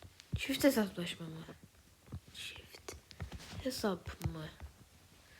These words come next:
Çift hesap. Çift hesap mı? Yes. Tamam, hadi. Hız seçtim. Zaten çok çalı var.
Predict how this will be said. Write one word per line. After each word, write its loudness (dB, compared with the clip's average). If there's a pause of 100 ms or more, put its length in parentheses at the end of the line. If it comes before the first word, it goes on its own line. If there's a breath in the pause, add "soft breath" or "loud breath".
(260 soft breath)
Çift 6
hesap. 2 (680 soft breath)
Çift 6
hesap 10
mı? -4 (2250 soft breath)
Yes. 0 (2750 loud breath)
Tamam, -4 (140)
hadi. 0 (1080)
Hız 12
seçtim. 12
Zaten 12
çok 12
çalı 10
var. 6